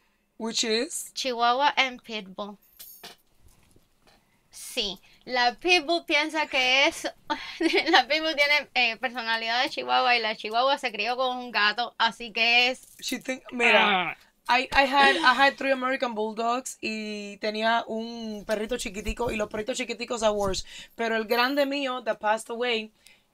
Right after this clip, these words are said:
Speaker 1: él se sentaba arriba de uno like if it was a Chihuahua, porque veía al otro haciendo lo mismo. And this dog was almost a hundred pounds, so it was hard. It was
Speaker 2: <laughs> Yo
Speaker 1: freaking
Speaker 2: tenía un
Speaker 1: hard.
Speaker 2: American Bulldog Stanford.
Speaker 1: Oh my God. So you are a dog mom.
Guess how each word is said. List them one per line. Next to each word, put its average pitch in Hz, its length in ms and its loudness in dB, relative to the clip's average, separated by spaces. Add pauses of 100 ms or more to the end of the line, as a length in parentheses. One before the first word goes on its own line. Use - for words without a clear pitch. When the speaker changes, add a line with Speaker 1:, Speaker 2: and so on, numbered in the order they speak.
Speaker 1:
él 240 140 -2
se 294 120 -2
sentaba 262 520 2
arriba 254 300 2
de 247 60 0
uno 262 240 -2
like 208 260 2
if 208 100 -2
it 220 60 -6
was 208 180 0
a 214 60 0
Chihuahua, 214 460 2
porque 226 220 -4
veía 277 280 6
al 269 80 6
otro 277 200 6
haciendo 277 260 0
lo 247 100 0
mismo. 254 320 -2 (240)
And 247 100 -12
this 311 80 -2
dog 277 160 4
was 233 120 -2
almost 226 220 -4
a 202 40 0
hundred 214 240 0
pounds, 190 240 4
so - 80 -6
it 269 100 -2
was 247 140 -2
hard. 185 320 2 (420)
It 302 80 2
was 320 200 6
Speaker 2:
<laughs> - 40 -18
Yo 262 120 8
Speaker 1:
freaking 294 160 8
Speaker 2:
tenía 277 200 8
un 247 60 10
Speaker 1:
hard. 247 300 12
Speaker 2:
American 262 240 2
Bulldog 247 340 -2
Stanford. 202 720 0 (180)
Speaker 1:
Oh 233 200 -4
my 185 240 -10 (280)
God. 185 520 -6 (320)
So 240 160 -6
you 262 180 0
are 269 180 8
a 240 60 4
dog 226 400 2
mom. 180 560 -2